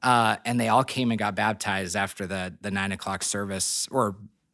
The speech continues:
between the nine and eleven. They got here in time to still get baptized during our service. And, and he was encountering God by watching online church. And so we'll link to that story 'cause I think it'd be really impactful for people to watch.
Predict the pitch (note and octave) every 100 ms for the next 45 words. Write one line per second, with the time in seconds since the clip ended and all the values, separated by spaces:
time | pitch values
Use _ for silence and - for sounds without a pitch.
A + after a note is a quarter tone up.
0 | _ A#2+ - D3+ C#3 A#2 A2+ A2 G2+ A#2
1 | A#2+ F#2 F#2 G2+ A#2+ A#2 A#2+ G#2 C#3+ C3+
2 | - C3 B2+ G2+ G#2 G2+ - A#2 A2 G#2+
3 | A2 G#2 G2 F#2+ G2+ F#2 G#2+ G#2 - C#3+
4 | - D3+ E3 F3 D#3+ D3+ - D3+ E3 E3+
5 | C#3 C#3 D#3+ A#2 A2 - - - - -
6 | B2 B2+ B2+ A2+ A2 A2+ G#2+ F2+ F#2+ -
7 | G#2+ C#3 C#3+ C3+ C3 A#2+ G2+ - A2 G2+
8 | - G#2+ G#2+ G2 G#2 G#2 F#2+ F2 G2 -
9 | F#2+ F#2+ F#2+ G#2 F2+ F2+ G2 F2 - -